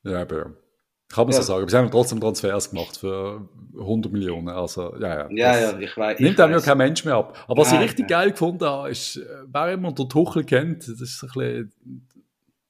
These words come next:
Speaker 1: der liebt Daten. Und du musst im Fußball mittlerweile Daten lieben. Das ist einfach sehr wichtig geworden. Und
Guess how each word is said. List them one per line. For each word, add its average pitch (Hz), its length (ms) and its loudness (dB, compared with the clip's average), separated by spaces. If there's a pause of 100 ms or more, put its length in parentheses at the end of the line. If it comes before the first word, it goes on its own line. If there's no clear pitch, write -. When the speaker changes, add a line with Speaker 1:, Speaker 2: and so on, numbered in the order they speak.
(120)
Speaker 1:
der 120 140 -4
liebt 160 300 4
Daten. 147 500 2 (480)
Und 113 420 0 (380)
du 127 100 0
musst 165 220 2
im 180 80 -6
Fußball 175 360 4
mittlerweile 151 400 -4
Daten 143 420 -2
lieben. 135 360 -6
Das - 140 -12
ist 117 120 -8
einfach 120 200 -6
sehr 123 240 2
wichtig 165 300 -8
geworden. 139 400 0
Und 120 280 -6